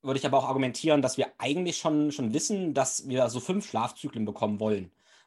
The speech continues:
Und Schlafzyklus, äh, sprechen wir von neunzig Minuten. Und wenn ich fünf mal neunzig Minuten rechne, bin ich so bei siebeneinhalb Stunden. Das heißt, wenn ich eine Rechnung mache, ich möchte siebeneinhalb Stunden schlafen und dann mal ehrlich bin, wie lange brauche ich zum Einschlafen, wann stehe ich auf, dann bin ich schon bei einer Bettzeit von acht bis achteinhalb Stunden,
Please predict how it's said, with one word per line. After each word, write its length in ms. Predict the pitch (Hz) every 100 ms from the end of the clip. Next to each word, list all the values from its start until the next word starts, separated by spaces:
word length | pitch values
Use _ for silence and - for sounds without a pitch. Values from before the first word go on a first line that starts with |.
| _
Und 160 | 117 107
Schlafzyklus, 840 | 117 - - 151 143 139 - -
äh, 260 | 123 120 113
sprechen 200 | 131 127
wir 80 |
von 100 | 107
neunzig 300 | 113 131 135
Minuten. 380 | 117 156 202 214
Und 140 | 120 120
wenn 120 | 120
ich 100 | -
fünf 200 | 147 147
mal 120 | 127
neunzig 220 | 120 120
Minuten 300 | 127 151 -
rechne, 360 | 151 151 160 151 - - -
bin 80 | 135
ich 100 | 139
so 80 | 123
bei 100 | 113
siebeneinhalb 480 | 120 131 113 113 107
Stunden. 320 | 139 135 98
Das 120 | 95
heißt, 120 | 107
wenn 60 | 113
ich 80 | 110
eine 120 | 104
Rechnung 260 | - 151
mache, 360 | 113 117 156 175 - - - -
ich 100 | -
möchte 220 | 135 120
siebeneinhalb 420 | 117 151 135 135
Stunden 240 | - 117
schlafen 540 | 110 156 202 214 135 - - - - - -
und 120 | 120
dann 100 | 123
mal 120 | 127
ehrlich 280 | 127 139 135
bin, 160 | 131 120
wie 60 |
lange 140 | 123 113
brauche 120 | 117
ich 60 | -
zum 120 | 110
Einschlafen, 800 | 127 147 - 127 127 123 117 113
wann 140 | 110
stehe 180 | 110 113
ich 140 | -
auf, 280 | 123 139 139
dann 400 | 123 127 120 110
bin 100 | 143
ich 140 | 202 -
schon 220 | 170 165
bei 260 | 139 143 135
einer 140 | 117
Bettzeit 840 | 110 165 - - - - 120 151
von 200 | - 127 -
acht 300 | 135 - -
bis 160 | 123
achteinhalb 380 | 127 - 131 117
Stunden, 420 | - 139 135 92